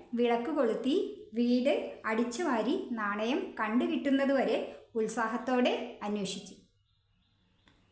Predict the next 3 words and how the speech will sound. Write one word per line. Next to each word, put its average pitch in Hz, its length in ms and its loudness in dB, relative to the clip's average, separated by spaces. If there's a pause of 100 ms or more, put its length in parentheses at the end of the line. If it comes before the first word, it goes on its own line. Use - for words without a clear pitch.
(1300)
പതിനാറ്, 220 540 2 (1120)
കാണാതായ 294 600 2
നാട-, 233 420 2